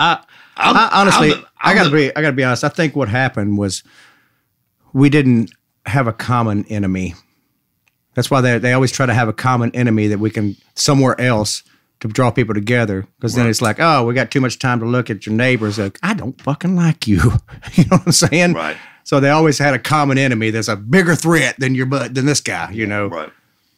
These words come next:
Speaker 2: Well,
Speaker 1: And now we've sit a long time without an actual war. I mean, you know, of course, me saying that is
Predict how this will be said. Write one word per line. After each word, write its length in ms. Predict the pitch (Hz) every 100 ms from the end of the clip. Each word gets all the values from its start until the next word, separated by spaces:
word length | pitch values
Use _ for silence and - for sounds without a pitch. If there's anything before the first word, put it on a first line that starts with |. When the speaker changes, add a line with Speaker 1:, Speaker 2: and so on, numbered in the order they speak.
| _ _ _ _ _
Speaker 2:
Well, 200 | 135 123 117 -
Speaker 1:
And 80 | 120
now 140 | 139
we've 80 | 120
sit 240 | - 139
a 60 | 110
long 340 | 113 139 139
time 440 | 120 143 156 120 101
without 360 | 110 120 117 -
an 100 | 110
actual 360 | 120 - 104
war. 420 | 104 139 113 113 110
I 40 |
mean, 300 | 113 107 101 - _ _ _ _ _ _ _ _
you 120 | -
know, 180 | 110 95
of 200 | 95 107
course, 240 | - 104 -
me 120 | 104
saying 380 | - 120 110 98
that 300 | 95 92 -
is 180 | 90